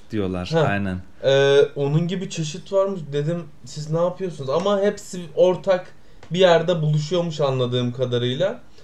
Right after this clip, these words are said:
Speaker 2: Ama şey çok, e, harbiden yani nasıl ürettiler, nasıl türettiler bu kadar şeyi bilmiyorum. Ve bu, bir, bir, çok değişik geldi ya. Bir ülke ama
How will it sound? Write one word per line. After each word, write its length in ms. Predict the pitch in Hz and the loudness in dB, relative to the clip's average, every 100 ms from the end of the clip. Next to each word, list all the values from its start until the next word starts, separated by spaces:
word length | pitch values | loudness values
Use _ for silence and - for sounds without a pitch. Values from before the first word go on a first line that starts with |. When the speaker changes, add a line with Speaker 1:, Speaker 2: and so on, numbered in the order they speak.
| - - - | -20 -18 -4
Speaker 2:
Ama 360 | 143 180 190 180 - | 0 2 2 0 -10
şey 320 | 123 170 180 151 | -8 0 0 2
çok, 380 | 131 - - - - - - - - | 0 -2 -8 -20 -20 -20 -20 -20 -2
e, 340 | 117 120 120 113 | 2 4 4 2
harbiden 560 | 131 160 165 156 156 151 - - - - - - - - 123 120 - 123 | 4 4 4 4 2 2 -6 -14 -20 -20 -20 -20 -20 -18 -16 -16 -12 -4
yani 380 | 135 147 151 139 | 0 2 2 2
nasıl 380 | 147 170 156 | 0 -2 -6
ürettiler, 640 | 147 143 143 147 143 135 135 | 0 4 4 4 4 4 2
nasıl 340 | 143 151 151 - - | -2 -4 -6 -10 -8
türettiler 640 | 147 147 147 - 143 139 135 | 4 6 6 2 6 6 4
bu 100 | 131 | -2
kadar 320 | 139 139 139 | 2 2 2
şeyi 360 | 139 147 170 170 - - - 131 | 0 -2 -2 -6 -16 -20 -18 -4
bilmiyorum. 520 | 151 170 160 147 170 202 - - - - - | -2 0 2 2 0 -4 -16 -18 -20 -20 -6
Ve 160 | 127 147 123 120 - - 127 | -2 -2 -4 -12 -18 -16 -10
bu, 100 | 143 147 - - 120 | -10 -12 -16 -18 -12
bir, 60 | 127 | -10
bir, 400 | 143 127 131 139 | -8 -8 -8 -10
çok 240 | - 214 226 | 0 0 2
değişik 300 | 214 214 - | 0 -2 6
geldi 280 | 208 170 160 | 6 8 4
ya. 140 | 156 | 2
Bir 160 | 156 196 | -2 -6
ülke 380 | 190 - 233 | -6 0 4
ama 420 | 220 208 202 233 | 4 2 0 -2